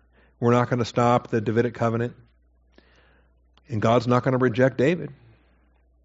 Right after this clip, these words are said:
All right, "I will restore their fortunes. I will have mercy on them."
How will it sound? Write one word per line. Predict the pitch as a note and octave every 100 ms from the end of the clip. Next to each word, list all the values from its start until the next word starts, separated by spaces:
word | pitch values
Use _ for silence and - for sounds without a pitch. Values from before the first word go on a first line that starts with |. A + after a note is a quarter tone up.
| _ _ _ _ _ _ _ _ _ _ _ _ _ _ _ _ _ _ -
All | A#2+
right, | A2+ G#2
"I | A2
will | A#2 A#2+ C3+ C#3+ D3 D3
restore | C3+ C#3+ - C#3 A2+ G#2+ A#2
their | A#2 A#2
fortunes. | A2+ A#2+ A2+ - G#2+ G#2+ -
I | B2+ A#2+ B2+
will | B2+ A2+ C#3+ B2+ G#2+ G#2+
have | A2 A2
mercy | A2 B2+ A2+ - G#2 A2
on | A#2 G#2
them." | G#2 G#2+